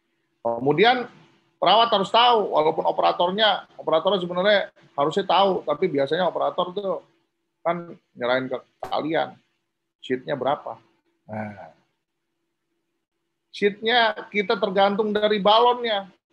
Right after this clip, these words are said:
Makanya kalau sebelum kerja harus tanya, "Dok, balonnya nomor berapa?" Nah, tadi udah aku kasih tahu ya,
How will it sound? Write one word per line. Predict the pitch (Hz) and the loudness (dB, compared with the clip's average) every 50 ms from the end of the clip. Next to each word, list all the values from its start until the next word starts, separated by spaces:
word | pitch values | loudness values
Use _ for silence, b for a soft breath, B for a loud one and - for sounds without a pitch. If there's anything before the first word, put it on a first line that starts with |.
| _ _ _ _ _ _ _ _ _ _ _ _ _ _ _ _ _ _ _ _ _ | _ _ _ _ _ _ _ _ _ _ _ _ _ _ _ _ _ _ _ _ _
Makanya | - 151 165 160 196 214 233 262 247 226 - - - - - | -4 -4 0 2 2 2 2 2 2 2 2 0 -4 -8 -4
kalau | 165 175 185 190 190 190 185 185 - - - - _ - _ _ _ _ _ _ - | 0 2 2 4 4 4 4 4 4 0 -4 -10 _ -20 _ _ _ _ _ _ -8
sebelum | 165 156 165 175 180 175 | -4 -2 0 0 0 0
kerja | - 185 185 180 180 247 220 202 | 0 -2 -2 -2 0 0 2 2
harus | 185 165 - | 0 0 -2
tanya, | 190 196 220 214 196 170 165 | -2 -2 0 -2 -4 -6 -4
"Dok, | 208 220 247 240 - - _ _ _ _ _ _ _ _ | -2 -2 -2 -2 -4 -8 _ _ _ _ _ _ _ _
balonnya | _ - 135 151 170 185 185 190 190 214 - | _ -10 -6 -4 -4 -4 -4 -4 -6 -6 -6
nomor | 196 180 170 139 120 | -6 -6 -6 -8 -10
berapa?" | 110 127 165 190 - - _ _ _ _ _ _ _ _ _ _ _ _ _ _ _ _ _ _ _ _ _ _ _ _ _ - | -10 -10 -10 -10 -12 -14 _ _ _ _ _ _ _ _ _ _ _ _ _ _ _ _ _ _ _ _ _ _ _ _ _ -20
Nah, | 78 _ _ _ - | -20 _ _ _ -10
tadi | 107 123 175 | -4 -2 0
udah | 185 175 180 160 156 156 | 0 2 2 2 2 0
aku | - 175 | 0 -2
kasih | 160 170 160 165 175 | -2 -2 -2 -2 0
tahu | 208 214 226 220 208 | 2 2 4 4 4
ya, | 196 190 208 208 | 4 4 2 0